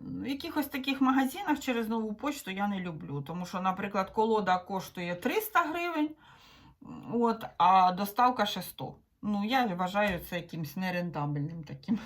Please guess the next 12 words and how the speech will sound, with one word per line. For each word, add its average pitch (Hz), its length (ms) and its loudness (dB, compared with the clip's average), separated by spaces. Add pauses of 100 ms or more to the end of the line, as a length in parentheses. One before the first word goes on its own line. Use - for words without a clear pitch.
(260)
<laughs> - 320 -20
нерентабельною 202 840 2
справою. 180 540 -6 (1300)
Так, 156 260 2 (560)
і, 311 220 2
до 285 180 6
речі, 196 320 2
поки 262 320 0
що 240 180 0
убиваюча, 202 1000 0 (280)
убиваюча 190 720 -4
луна, 233 440 2